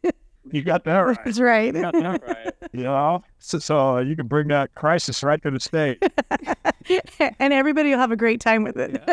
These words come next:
Speaker 2: Yeah.
Speaker 1: <laughs> especially with your
Speaker 2: That's right.
Speaker 1: delivery. From, I, from the stuff I watched,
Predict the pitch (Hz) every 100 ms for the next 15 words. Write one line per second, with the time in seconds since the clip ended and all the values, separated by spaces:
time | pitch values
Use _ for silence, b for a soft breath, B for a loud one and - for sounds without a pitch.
0 | - - - - 320 262 _ - 330 370
1 | 359 254 269 294 269 269 226 214 196 b
2 | b - 294 - 269 254 285 277 262 294
3 | 294 - 254 262 247 220